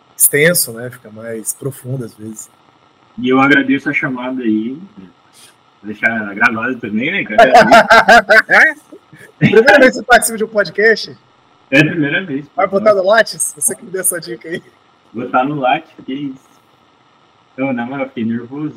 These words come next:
Speaker 2: tá? Vai tá tudo bem.
Speaker 1: Pô, a galera fala que fica meio nervoso, né? É gastação, velho. Ninguém ouve isso aqui não. Isso aqui é só um delírio, fica tranquilo. <laughs> Ô, meu irmão,
Speaker 2: Tudo bem.
Speaker 1: forte abraço, satisfação. E, cara, se você vier aqui pro São Paulo, se eu for pra Marília, a gente se encontra, beleza?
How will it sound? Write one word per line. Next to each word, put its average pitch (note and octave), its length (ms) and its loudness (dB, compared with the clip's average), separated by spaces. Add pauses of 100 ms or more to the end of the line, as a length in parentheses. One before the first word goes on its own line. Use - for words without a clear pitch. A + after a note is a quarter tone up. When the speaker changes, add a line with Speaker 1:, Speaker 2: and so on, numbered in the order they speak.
Speaker 2:
tá? B2 220 -12 (420)
Vai G#2 120 -14
tá G#2+ 120 -18
tudo - 300 -20
bem. A2 160 -18 (220)
Speaker 1:
Pô, A#3 80 -2
a B3 80 0
galera A#3 320 4
fala A#3 340 4
que G#3 160 -6
fica G3 240 -16
meio G3 160 -4
nervoso, F#3+ 540 -4
né? F#3 280 -6
É F3+ 40 -10
gastação, F#3+ 680 -10
velho. C#3+ 160 -14
Ninguém D#3 240 -14
ouve F#3+ 200 -12
isso - 120 -20
aqui F#3+ 160 -20
não. D#3+ 220 -12
Isso C#3 140 -18
aqui C3+ 160 -18
é D#3 120 -10
só E3 200 -14
um F3 40 -12
delírio, E3+ 460 -4
fica - 160 -16
tranquilo. D3+ 480 -16 (260)
<laughs> A#3+ 140 -14 (1080)
Ô, E3+ 180 -8
meu D#3+ 140 -10
irmão, D#3 240 -12 (140)
Speaker 2:
Tudo - 240 -12
bem. - 80 -16
Speaker 1:
forte D3+ 280 -6
abraço, E3 380 0
satisfação. F#3 520 -6
E, G3 220 -4
cara, G#3 340 -2
se - 100 -20
você E3 240 -10
vier E3+ 120 -10
aqui E3 120 -18
pro D#3+ 100 -18
São F3 160 -10
Paulo, D#3+ 260 -4
se F3 100 -16
eu D#3+ 40 -20
for F3 120 -18
pra F3+ 140 -14
Marília, D#3+ 360 -4
a F3+ 40 -12
gente F3+ 180 -18
se - 80 -20
encontra, E3+ 360 -16
beleza? D3 380 -10